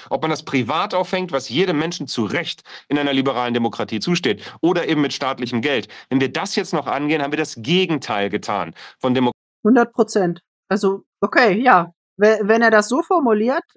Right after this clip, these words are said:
Speaker 2: ich meine, da kommen gleich noch dreizehn Minuten, aber das ist absolut richtig. Der Staat sollte religionspolitisch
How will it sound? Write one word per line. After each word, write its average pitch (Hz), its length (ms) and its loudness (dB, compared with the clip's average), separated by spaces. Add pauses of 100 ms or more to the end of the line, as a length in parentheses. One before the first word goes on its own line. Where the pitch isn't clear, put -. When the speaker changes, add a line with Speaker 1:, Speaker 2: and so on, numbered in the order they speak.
Speaker 2:
ich 220 120 -2
meine, 220 200 -2
da 214 100 -2
kommen 226 200 0
gleich 262 240 0
noch 262 100 -6
dreizehn 247 340 -2
Minuten, 254 320 -4
aber 202 480 4 (100)
das - 420 0 (720)
ist 226 120 0
absolut 240 440 0
richtig. 262 260 -6
Der 190 100 -2
Staat 214 340 2
sollte 233 260 2
religionspolitisch 214 580 0